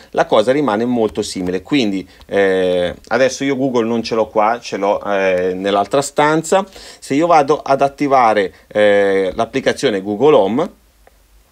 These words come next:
non ci resterà che andare a cercare, eh, questa lampada. Quindi andremo a fare, eh, quindi andremo a cliccare sul più in alto a sinistra, configura dispositivo, poi selezioniamo hai già configurato qualcosa, ok,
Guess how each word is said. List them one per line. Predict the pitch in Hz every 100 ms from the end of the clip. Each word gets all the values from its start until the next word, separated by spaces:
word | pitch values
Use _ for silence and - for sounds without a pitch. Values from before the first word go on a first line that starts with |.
| _ _ 110
non | 127
ci | 127
resterà | 135 127 175 98 -
che | 151
andare | 160 95 113 -
a |
cercare, | 107 160 156 85 90 110 - -
eh, | 110 107 107 -
questa | - 110 -
lampada. | 98 87 90 90
Quindi | 139 117
andremo | 107 123 117 101 92
a | 101
fare, | - 120 104 92 87 - _
eh, | - 98
quindi | - 151 113
andremo | 113 139 139
a |
cliccare | 135 131 - 139 120
sul | 104 131 110
più | 143 127
in | 110 117
alto | 110 - 90
a | 92
sinistra, | - 90 87 - 175 226 - _ _ - - _
configura | - 139 131 123 139 113
dispositivo, | 104 139 - 110 92 90 95 92 101 165 - - -
poi | 127 101 95 - _ _
selezioniamo | - 123 123 131 135 127 123
hai | 120
già | 135
configurato | 135 120 131 113 120 113 110
qualcosa, | 127 135 - 117 101 120 190 - _ _ _ _ -
ok, | 107 - 85 113